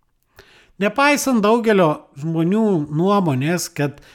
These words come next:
jie nepasiekė tikslus, todėl kad neteisingai tuos tikslus susiformavo, neteisingai juos įsivardino ar neteisingai išsikėlė,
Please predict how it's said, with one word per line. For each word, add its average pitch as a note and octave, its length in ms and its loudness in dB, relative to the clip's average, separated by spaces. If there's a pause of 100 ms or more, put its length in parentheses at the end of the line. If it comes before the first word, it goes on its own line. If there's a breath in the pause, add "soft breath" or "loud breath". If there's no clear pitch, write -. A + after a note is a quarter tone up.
(120)
jie F3+ 420 -2
nepasiekė F#3 720 -2
tikslus, G#3+ 480 -4
todėl F#3 320 0
kad - 260 -4
neteisingai F3 1300 0
tuos F3+ 340 -2
tikslus F3 540 -6 (680 soft breath)
susiformavo, D#3+ 1300 0 (100)
neteisingai D#3 680 -2
juos E3 320 -2 (340 loud breath)
įsivardino D#3 920 -2 (100)
ar C#3 240 -4
neteisingai C#3+ 720 -4
išsikėlė, D3 680 -4